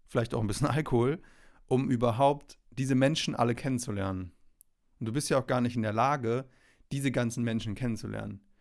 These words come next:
Weil es einfach sehr viel fremde Menschen sind und sehr, sehr viel Interaktion auf einmal. Und das heißt, wenn du mit einem Freund oder mit einer Freundin zusammen auf diese Party kommst,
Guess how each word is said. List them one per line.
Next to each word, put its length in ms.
Weil 120
es 80
einfach 220
sehr 240
viel 260
fremde 300
Menschen 360
sind 220
und 120
sehr, 160
sehr 160
viel 220
Interaktion 720
auf 140
einmal. 460
Und 60
das 160
heißt, 320
wenn 120
du 60
mit 160
einem 100
Freund 380
oder 120
mit 120
einer 80
Freundin 340
zusammen 380
auf 120
diese 180
Party 340
kommst, 460